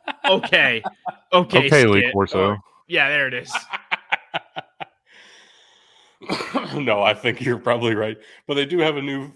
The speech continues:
Speaker 3: uh, they do have a first-year head coach, Maurice Drayton, who I think is gonna do some wonders for
Speaker 1: Look,
Speaker 3: the
Speaker 1: the
Speaker 3: Citadel.
Speaker 1: these
Speaker 3: He
Speaker 1: next
Speaker 3: was on
Speaker 1: two
Speaker 3: staff.
Speaker 1: schools are kids that pay to go through the hell that I went through,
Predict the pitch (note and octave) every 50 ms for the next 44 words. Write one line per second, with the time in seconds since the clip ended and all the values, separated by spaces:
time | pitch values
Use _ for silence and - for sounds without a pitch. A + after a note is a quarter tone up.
0 | - D3 B2 B2 B2 B2 B2 B2+ B2+ B2+ B2+ C3+ C#3+ C#3+ C#3 C3+ B2+ - - C#3
1 | C3+ B2+ - C#3+ C3 A#2 C3 C3 B2 A#2+ - B2+ B2+ B2+ B2 - - A#2+ A#2 G#2+
2 | A2 A2+ A#2 A2 G#2 G2+ - - G#2 G2+ G#2 G#2+ G#2+ G2+ G#2 G#2 G2+ G2+ _ _
3 | - G#2 G2 F#2+ F#2 - - B2 A#2+ A#2+ C3 A#2+ G2 G2 G#2 G2+ G2+ G2 G2+ G#2
4 | G2+ G2 - G#2 G2 G2 G2 F#2+ F#2 F#2 F#2 F2+ - - - _ _ _ _ _
5 | _ _ _ - _ _ _ - G3 G3+ G#3 F#3+ - - - B3+ - - F2+ F2+
6 | F#2 F#2 F#2 - _ _ _ _ _ _ _ C3 B2+ C#3+ C#4 B3 - G#2+ G#2 G2+
7 | G#2+ - - G#2+ G2 F#2+ - G#2+ F#2+ - - - F3 D3+ D3+ D#3 E3 E3+ D#3 -
8 | - _ _ _ _ _ _ _ _ - D#3 D#3 D3+ D3+ - - E3+ D#3+ D#3+ C3+
9 | - E3 D3+ C#3+ C3+ - - - C#3 B2+ C3 C3+ C#3 C#3+ C#3 - C#3 A#2 B2+ B2
10 | B2 B2 - C#3+ C3 B2 B2 A2 - - B2+ B2 C3 C3+ A#2+ B2+ A#2+ A2+ - G2
11 | G#2+ A2+ A#2 A#2+ C3+ C#3+ C#3 C3+ C3+ C#3 D3 D#3+ E3 E3+ E3+